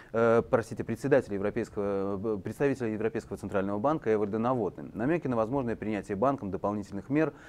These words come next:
в рамках денежно-кредитной политики приведёт к росту спроса на европейскую валюту. В четырнадцать ноль ноль с речью выступит глава Евро-, э, Евробанка Марио Драги.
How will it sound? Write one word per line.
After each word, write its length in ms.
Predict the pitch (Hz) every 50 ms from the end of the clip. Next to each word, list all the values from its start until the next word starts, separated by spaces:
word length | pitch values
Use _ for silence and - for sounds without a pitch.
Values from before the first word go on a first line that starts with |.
| - - -
в 40 | 147
рамках 300 | 165 170 151 - 120 110
денежно-кредитной 760 | 107 131 123 117 95 110 107 - 113 104 101 110 90 110 107
политики 400 | - 131 143 160 160 - 147 156
приведёт 420 | 127 147 147 143 147 143 156 135 -
к 80 | -
росту 260 | 120 123 117 - - 95
спроса 360 | - - 110 113 101 - 90
на 180 | 76 87 110 123
европейскую 580 | 120 107 104 90 - 78 73 - - - 78
валюту. 380 | 82 87 87 85 80 82 78 - - - - - - - - - - - -
В 40 | -
четырнадцать 400 | - 170 - 185 175 147 - 151
ноль 120 | 156 156
ноль 140 | 156 147 139
с 80 | - 151
речью 280 | 151 139 - - 120
выступит 400 | 120 120 - - - - 123 107
глава 380 | 107 127 127 131 127 131 117 95
Евро-, 540 | 85 85 80 85 92 92 95 104 101 101 101
э, 40 |
Евробанка 560 | 98 101 95 104 107 110 139 147 151 - - 104
Марио 320 | 98 92 87 87 90 95
Драги. 360 | 95 123 123 113 90 78 -